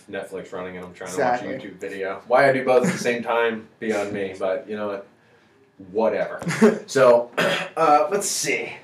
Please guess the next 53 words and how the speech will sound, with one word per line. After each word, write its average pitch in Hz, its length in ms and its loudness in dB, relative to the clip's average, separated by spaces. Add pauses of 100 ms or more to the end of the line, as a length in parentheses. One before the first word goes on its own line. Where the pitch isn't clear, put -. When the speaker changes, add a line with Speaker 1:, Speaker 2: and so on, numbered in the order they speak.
(480)
Speaker 1:
Let's - 140 -10
see 311 100 -2
if 202 80 -2
we 180 100 2
can 151 120 4
end 139 160 4
this 135 160 2
on 135 140 2
something 117 360 0
fun. 110 320 0
So 127 280 6
we 135 140 0
talked 139 240 6
a 156 60 0
little 151 160 6
bit 139 120 2
about 120 220 2
superheroes 101 640 -4
today. 95 420 -2 (320)
We - 80 -10
haven't 131 260 2
really 117 200 -2
gotten 113 240 0
into 107 160 -2
the 95 80 -6
sports 101 460 -4
thing. 90 320 -6
So 98 440 0 (340)
why 120 120 2
don't 156 120 6
we 143 80 2
mix 127 340 -4
it 120 80 2
up 113 160 6
and 107 100 -8
we'll 101 100 -6
do 107 160 -6
two 139 220 -8
final 107 320 -4
questions. - 580 -10
One, 110 560 4 (100)
what 113 140 0
is 113 60 -8
your 110 100 -10
favorite 113 320 0
sport 107 280 -4
and 98 40 -10
your 98 100 -14
favorite 101 300 -6
team 101 220 -10
in 92 120 -10
that 82 180 -14
sport? 90 380 -12